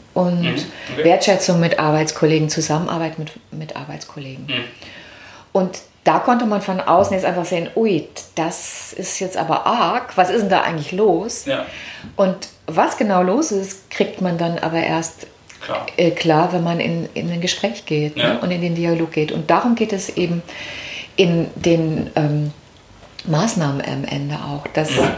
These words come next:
Speaker 1: äh, ich in den Dialog gehe, also dass Führungskräfte mit Mitarbeitern in den Dialog gehen,
Speaker 2: Mhm.
Speaker 1: dass bestimmte Teams miteinander in den Dialog gehen, um diese Punkte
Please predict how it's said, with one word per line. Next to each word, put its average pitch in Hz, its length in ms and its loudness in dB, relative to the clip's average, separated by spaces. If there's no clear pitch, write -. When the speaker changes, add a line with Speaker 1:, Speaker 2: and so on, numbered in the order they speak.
Speaker 1:
äh, 160 240 4
ich - 400 -4
in 196 120 6
den 196 140 6
Dialog 190 640 4
gehe, 143 240 2
also 156 160 -4
dass 170 260 -4
Führungskräfte 208 720 0
mit 170 180 -2
Mitarbeitern 170 560 -2
in 165 120 -4
den 165 160 -4
Dialog 160 480 -6
gehen, 156 240 -2
Speaker 2:
Mhm. 147 340 -6
Speaker 1:
dass 156 360 2
bestimmte 151 360 2
Teams 220 320 4
miteinander 175 440 2
in 160 120 -2
den 160 180 -2
Dialog 156 600 0
gehen, 151 320 0
um 170 280 2
diese 160 400 4
Punkte 165 560 2